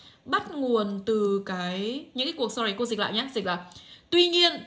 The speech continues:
đúng không ạ? Ngày càng, sorry, dịch là tuy nhiên, chợ, sự gia tăng về những cái số vụ ly hôn xám,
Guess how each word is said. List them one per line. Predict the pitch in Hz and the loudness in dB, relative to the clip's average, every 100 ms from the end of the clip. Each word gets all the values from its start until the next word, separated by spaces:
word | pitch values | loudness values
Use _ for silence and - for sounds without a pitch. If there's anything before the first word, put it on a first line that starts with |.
| - | -8
đúng | 190 202 | -2 0
không | |
ạ? | 254 - | 0 -4
Ngày | 220 220 220 214 214 | -4 0 2 0 -2
càng, | 220 208 202 202 208 _ _ _ _ _ _ _ _ | -2 -2 -4 -10 -14 _ _ _ _ _ _ _ _
sorry, | - 262 226 | -10 -4 0
dịch | 202 226 | 0 2
là | 196 180 - | 0 -2 -4
tuy | 311 311 | -4 -2
nhiên, | 320 320 294 - - - - - | 0 0 0 -6 -20 -20 -20 -8
chợ, | - 185 196 | 0 0 2
sự | - 349 208 | 2 2 -2
gia | 233 302 320 | -2 0 0
tăng | 320 320 320 302 | 0 -2 -2 -6
về | 247 247 202 202 | -4 -2 0 0
những | 233 277 381 | 0 -2 -6
cái | 269 226 | -6 -6
số | - 214 214 262 | 0 2 2 0
vụ | 320 - | -4 -2
ly | 254 262 | -2 0
hôn | 269 262 | 0 0
xám, | - 196 190 302 | -2 -2 -4 -6